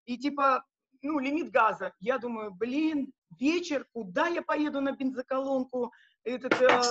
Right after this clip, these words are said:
я думала, <laughs> крипто-, этот проект с бензоколонкой связан, думала, может, там какое-то. Вот. Но, слава богу, появился такой хороший человек, Виталик, не Бутерин, конечно, написал мне в личку, и мы с ним прошли регистрацию,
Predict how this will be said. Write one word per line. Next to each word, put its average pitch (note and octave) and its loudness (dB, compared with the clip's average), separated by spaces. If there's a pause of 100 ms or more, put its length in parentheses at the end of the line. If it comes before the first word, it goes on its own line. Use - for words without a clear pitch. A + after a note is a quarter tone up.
(340)
я C4 0
думала, B3+ 2
<laughs> - -12
крипто-, C4+ 2 (540)
этот D4+ 0
проект C#4 8 (320)
с G3 -18
бензоколонкой C#4+ 0
связан, C#4 0
думала, C4 2
может, C4 -2
там B3+ 0
какое-то. G#3+ -2 (460)
Вот. B3 2
Но, D4 2
слава D4 6
богу, C#4 -2 (440)
появился C#4 2
такой - -14
хороший B3+ -2
человек, B3+ -2
Виталик, G#3+ 0 (100)
не A3 -8
Бутерин, G#3 -6
конечно, G3 -8 (680)
написал B3 -4
мне A#3 -4
в A3 -10
личку, C4 -4
и A#3 -6
мы A3+ -6
с C4+ -12
ним B3 -6
прошли A#3+ -10
регистрацию, A3 -2